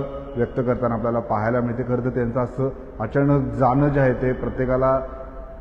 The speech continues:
न पटणारं आहे आणि आजचं जे आहे ते महाराष्ट्रातलं सगळ्यात मोठं नुकसान झालेलं आहे, जे नुकसान कधीच भरलं जाऊ शकत नाही. खरं तर आत्ताच महानगरपालिकेच्या निवडणुका झाल्या,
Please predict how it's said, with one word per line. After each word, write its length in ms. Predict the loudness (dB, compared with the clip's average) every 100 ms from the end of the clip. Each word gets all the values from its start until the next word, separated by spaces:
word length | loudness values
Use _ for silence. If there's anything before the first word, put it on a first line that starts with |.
| 4
न 140 | 4
पटणारं 520 | 8 6 8 8 10
आहे 360 | 8 8 6 4
आणि 380 | 4 4 2 0 -6 -10 -2
आजचं 400 | 2 2 2 0
जे 100 | 2
आहे 220 | 4 4
ते 60 | 2
महाराष्ट्रातलं 680 | 2 2 0 0 -2 0 -2 -2
सगळ्यात 460 | -2 2 2 2 0
मोठं 420 | 0 4 4 2 0 -6 -2
नुकसान 400 | 0 4 4 4
झालेलं 320 | 2 4 2
आहे, 260 | 4 2 0 -6 -6 2
जे 100 | 4
नुकसान 480 | 2 2 4 4 0 -8 -10 2
कधीच 420 | 4 6 4 0 -4
भरलं 500 | 0 2 6 6 6 0 -8 -12 -14 -12 0
जाऊ 200 | 2 4
शकत 440 | 2 0 2 2 2
नाही. 260 | 0 0 0
खरं 240 | 0 2
तर 140 | 2 2 0 -6 -2
आत्ताच 360 | 2 2 2
महानगरपालिकेच्या 880 | 2 2 2 2 0 0 -2 2 0 0 -8 -8 2
निवडणुका 500 | 4 6 4 4 2
झाल्या, 340 | 4 4 2